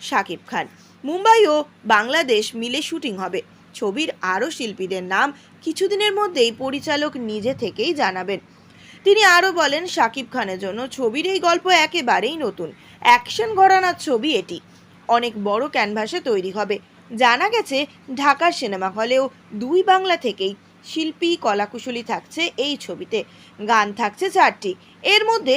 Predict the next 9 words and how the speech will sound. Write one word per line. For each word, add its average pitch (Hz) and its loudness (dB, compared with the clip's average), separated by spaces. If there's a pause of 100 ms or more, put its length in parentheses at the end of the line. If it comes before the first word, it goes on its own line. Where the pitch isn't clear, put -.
(140)
বাংলাদেশ 381 2
থেকে 480 0 (120)
ভারতীয় 214 0
দূতাবাসে 196 -2 (420)
ছবি 254 0
সংশ্লিষ্ট 233 -4
সবার 202 -2 (320)
ভিসার 226 -2
জন্য 220 -6